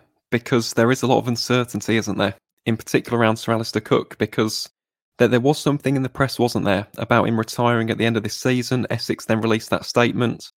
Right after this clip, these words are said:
saying that it wasn't true and he's still mulling over his future. He would be a massive loss, wouldn't he? Because even at this stage of his career, given the fact that he's achieved everything, he doesn't need to be playing for Essex, but he loves this club.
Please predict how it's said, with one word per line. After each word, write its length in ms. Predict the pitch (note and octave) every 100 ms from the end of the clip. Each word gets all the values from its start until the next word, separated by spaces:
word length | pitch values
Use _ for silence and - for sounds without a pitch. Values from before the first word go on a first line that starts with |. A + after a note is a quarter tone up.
| _ _ _ -
saying 260 | - A#2
that 100 | A#2
it 60 | A2+
wasn't 320 | A2+ A2+ -
true 280 | - - B2
and 60 | A2+
he's 120 | -
still 220 | - A#2
mulling 280 | A#2 A#2 A2+
over 180 | A2+ A2
his 160 | G#2+
future. 600 | - A#2+ A#2 - - G#2+ - _ _ _ _ _
He 180 | C#3 E3
would 160 | C#3
be 120 | A#2 A2
a 40 |
massive 400 | A#2 A#2+ - A2+
loss, 220 | A2 -
wouldn't 180 | A2+ G#2
he? 140 | G#2 - _ _ _
Because 520 | B2 A2+ C#3 B2 - -
even 520 | C3+ E3+ D#3 C#3+ C3 -
at 140 | C3+
this 160 | B2+ C3
stage 300 | - C3 B2
of 60 | A2+
his 120 | -
career, 480 | B2 A#2 A2 F#2 - _ _ _ _ -
given 180 | D3+
the 40 | C3
fact 200 | - -
that 60 |
he's 100 | A#2+
achieved 400 | B2+ - C#3+ B2
everything, 500 | B2+ - A#2 A#2+ A2
he 160 | A2 C#3
doesn't 340 | - E3+ D3+
need 280 | A#2+ C3+ C3+
to 80 | -
be 80 | A2+
playing 260 | - A2
for 140 | G#2+ A#2
Essex, 320 | - - -
but 220 | - - _ _ _ _
he 140 | - D#3+
loves 400 | C3+ D3 C#3+ -
this 180 | A#2+ -
club. 320 | - A#2